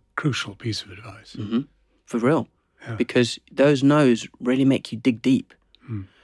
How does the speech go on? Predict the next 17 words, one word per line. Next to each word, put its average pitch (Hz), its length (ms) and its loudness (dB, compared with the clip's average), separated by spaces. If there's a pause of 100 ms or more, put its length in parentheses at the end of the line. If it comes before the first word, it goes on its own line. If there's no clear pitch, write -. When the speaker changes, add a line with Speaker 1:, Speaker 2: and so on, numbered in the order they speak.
(280)
Speaker 2:
Uh, 113 140 2
they 120 120 2
make 131 260 4
you 123 60 4
question - 440 -2
yourself. 104 380 0
They 113 80 0
make 117 320 2
you 113 60 2
question 113 640 -2 (160)
whether 117 180 -2
you 120 160 2
really 120 340 4
do 117 180 4
want 120 340 0
it. - 120 -12 (260)
Speaker 1:
Mm. 120 260 -8